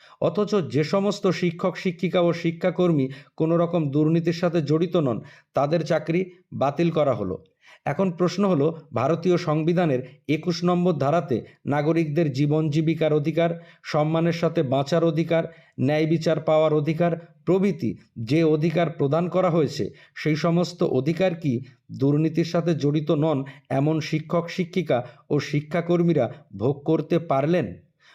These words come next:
মাননীয় প্রধান বিচারপতির বেঞ্চ কি তাদের ন্যায় বিচার দিতে পারল? এই প্রশ্ন কিন্তু থেকেই গেল। আর প্রশ্ন যখন থেকেই গেল, তখন উত্তর খোঁজার দায়ভারটা কিন্তু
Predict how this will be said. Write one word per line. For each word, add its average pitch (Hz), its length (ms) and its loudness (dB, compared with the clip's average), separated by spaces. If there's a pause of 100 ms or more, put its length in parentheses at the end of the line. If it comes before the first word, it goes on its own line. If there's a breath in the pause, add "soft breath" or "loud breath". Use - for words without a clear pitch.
(120)
মাননীয় 160 580 2
প্রধান 165 480 0
বিচারপতির 165 640 0
বেঞ্চ 156 340 0
কি 120 220 -2 (280 loud breath)
তাদের 139 380 0
ন্যায় 127 240 0
বিচার 147 360 0
দিতে 151 240 0
পারল? 139 460 0 (480 soft breath)
এই 165 160 2
প্রশ্ন 156 420 -2
কিন্তু 160 340 0
থেকেই 147 400 0
গেল। 95 280 0 (440 soft breath)
আর 127 140 0
প্রশ্ন 165 440 0
যখন 175 340 0
থেকেই 165 380 -2
গেল, 139 280 0 (340 loud breath)
তখন 151 420 -2 (220 loud breath)
উত্তর 147 420 0
খোঁজার 160 480 0
দায়ভারটা 139 560 0
কিন্তু 165 400 0